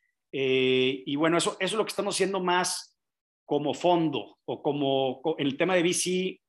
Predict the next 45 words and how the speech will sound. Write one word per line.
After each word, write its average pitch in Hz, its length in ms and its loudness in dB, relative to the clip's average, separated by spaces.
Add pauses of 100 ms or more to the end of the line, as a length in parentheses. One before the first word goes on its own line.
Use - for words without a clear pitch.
(100)
como, 143 380 -4
como 135 180 -4
pasivos. 135 640 -2 (600)
Ahora, 160 140 2
estamos 190 260 0
lanzando 226 340 2
una 214 140 0
cosa 208 200 -2
nueva, 196 280 6
además 151 260 2
de 185 80 -2
lanzar 180 340 0
nuestro 170 260 -2
nuevo, 175 340 2 (220)
vamos 165 240 -4
a 175 40 0
lanzar 160 320 2
un 170 100 4
nuevo 170 240 6
fondo 170 520 2 (340)
en 143 140 -6
gaba 156 260 6
de 165 60 6
vivienda 156 320 2
en 170 100 0
venta, 147 340 -2
que - 80 -12
seguimos 156 440 0
viendo 170 240 0
un, 175 280 -4 (260)
un - 240 -14
gap 170 300 -2
enorme 170 460 4
y 165 60 6
una 170 100 4
demanda 165 380 2
bestial, 151 640 -2 (520)
especialmente 180 640 0
en 190 40 4
la 170 60 6
vivienda 160 240 6
media 151 300 6
ahora 151 120 2
que 127 80 -8
entramos. - 480 -8